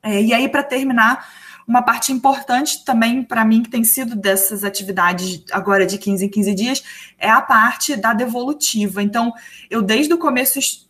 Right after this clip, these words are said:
digo pra eles como vai ser a minha devolutiva,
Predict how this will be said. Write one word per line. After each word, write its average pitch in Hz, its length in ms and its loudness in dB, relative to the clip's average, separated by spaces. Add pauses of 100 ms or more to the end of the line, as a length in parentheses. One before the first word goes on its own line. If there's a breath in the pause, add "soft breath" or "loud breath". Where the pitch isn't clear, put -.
digo 311 460 2
pra 269 160 2
eles 220 240 0
como 269 320 -2
vai 233 160 0
ser 247 280 0
a 285 60 -4
minha 269 200 -4
devolutiva, 214 1040 -2